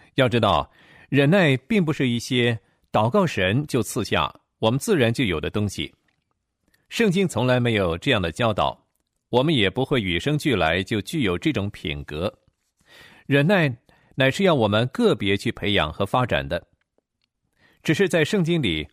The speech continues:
我们看见那些忍耐的人所得到的结果，和那些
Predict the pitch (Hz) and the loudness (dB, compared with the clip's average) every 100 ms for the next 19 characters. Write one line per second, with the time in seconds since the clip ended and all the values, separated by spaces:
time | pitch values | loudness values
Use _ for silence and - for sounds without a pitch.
0 | _ 127 139 151 151 123 120 120 - 113 | _ 0 0 2 0 2 0 0 0 0
1 | 107 113 107 101 170 165 90 85 104 95 | 0 0 0 2 0 0 0 0 0 -2
2 | 80 - 101 117 92 80 90 90 73 - | -2 -2 0 0 -2 -2 -4 -2 -4 -4
3 | _ _ _ 135 151 143 143 135 | _ _ _ 0 2 2 0 0